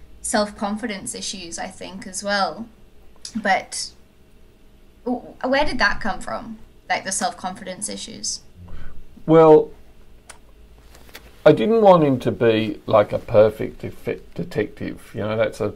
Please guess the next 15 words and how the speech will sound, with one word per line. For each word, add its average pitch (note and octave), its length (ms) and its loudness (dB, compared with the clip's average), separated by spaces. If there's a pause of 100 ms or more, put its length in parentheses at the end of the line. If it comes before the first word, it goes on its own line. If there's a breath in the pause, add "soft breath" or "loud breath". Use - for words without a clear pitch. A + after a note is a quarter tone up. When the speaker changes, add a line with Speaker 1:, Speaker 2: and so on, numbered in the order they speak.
(180)
Speaker 2:
you A#2 80 -8
know, G2+ 240 -4 (880 soft breath)
the B2 120 2
old A#2 200 10
sort F#2+ 140 2
of G2+ 80 6
Miss A2 240 -4
Marple, G#2 720 -2
you A2+ 100 -6
know, G#2 280 -4 (100)
always A#2 480 6
astute, G2 560 -6
always G#2+ 520 4
right, G2+ 420 2
always G2 680 2